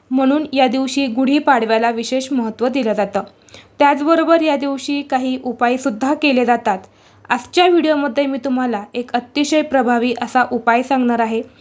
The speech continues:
आपल्याला या गुढीपाडव्याच्या दिवशी अंघोळीच्या पाण्यामध्ये अशी एक वस्तू ही टाकायची आहे. ही वस्तू टाकल्याने आपल्यावर वर्षभर कोणतेही संकट,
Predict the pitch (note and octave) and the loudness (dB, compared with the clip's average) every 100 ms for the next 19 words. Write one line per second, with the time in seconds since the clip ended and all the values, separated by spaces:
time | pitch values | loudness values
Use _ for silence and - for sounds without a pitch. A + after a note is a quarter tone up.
0 | - - - B3 - D4 D4 B3+ A3+ A#3+ | -20 -10 -4 -4 2 4 6 4 0 -2
1 | B3+ C4 D4 C#4+ A#3+ A3+ A#3 A#3+ A3+ A#3+ | -2 -4 -2 0 0 -2 -4 -4 -4 -4
2 | A#3 B3 G3 - _ - _ - C4 C4+ | -4 -6 -6 -12 _ -20 _ 0 2 4
3 | C#4+ D4 D#4 C#4 A#3 A#3+ A#3 G#3+ G3+ A3+ | 4 2 2 2 2 0 -2 -2 -6 -6
4 | G#3 B3+ B3+ C4 C4 B3 A3 A#3+ B3+ G#3+ | -2 -2 0 -2 -2 -4 -2 -2 0 -2
5 | - B3 C4 B3 C4 C4 A#3+ C#4 C#4 C#4 | -2 -2 0 0 -2 -2 -2 2 0 0
6 | D#4 D4+ B3+ C4+ C4 G3 G#3 - - A#3+ | 0 2 2 2 0 -2 -6 -18 -2 -2
7 | B3+ - D4+ D4+ C4 D4+ D4+ C4+ C4+ C4 | 0 2 4 4 2 0 -2 -2 -2 0
8 | D4+ D4 A#3+ B3 C4+ C4 C4 C4 C4+ C4+ | 0 2 0 0 0 2 2 0 -2 -2
9 | C#4+ B3+ B3 C#4+ C#4 | 0 0 2 0 2